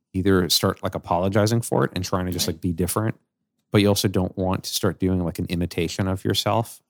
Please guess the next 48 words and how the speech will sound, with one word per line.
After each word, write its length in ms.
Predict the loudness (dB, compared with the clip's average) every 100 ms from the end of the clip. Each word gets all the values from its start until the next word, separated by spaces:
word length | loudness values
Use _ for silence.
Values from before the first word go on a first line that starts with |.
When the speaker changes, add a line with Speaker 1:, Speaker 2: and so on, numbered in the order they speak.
| _
Speaker 1:
"Well, 260 | -2 2 4
I 100 | 4
guess 180 | 4 6
I'm 80 | 6
the 80 |
wild 320 | 6 8 6 4
card, 260 | -2 -2
so 100 | -2
I'll 80 | -2
do 160 | 2 0
wild 380 | 2 -2 -2 -4
card 260 | -8 -8
things." 340 | -14 -16 -16 -4
'Cause 100 | 4
Speaker 2:
Yeah. 40 |
Speaker 1:
then 120 | 6 8
you're 80 |
not 200 | 6 4 4
really 280 | 6 6
be 200 | 4 2
doing 380 | 2 8 10 8
the 60 | 2
wild 300 | -2 -6 -6
card 240 | -4 -4
thing. 260 | -6 -10 -8
It's 140 | -2 -2
a 40 |
very 220 | 2 0
calculated, 640 | 0 -2 -2 -2 -4 -4 -8
deliberate 440 | -6 -6 -6 -8
wild 320 | -2 -2 -2 -6
card 260 | -8 -10 _ -16
move. 360 | -16 -14 -16 _ _ _ 0
Speaker 2:
Right, 280 | 2 2 -2
yeah. 240 | -12 -12 -14 _ _ _ _ _ _ -8
You 100 | -4
come 180 | 0
out 140 | 0 0
and 100 | -4
you 60 |
just, 200 | -4 -4
like, 320 | -4 -6 -8 -8
climb 360 | -6 -4 -4
that 340 | -4 -6 -8 -2
back 240 | -2 0
wall 300 | 0 0 -2
or 60 | -8
something. 320 | -14 -10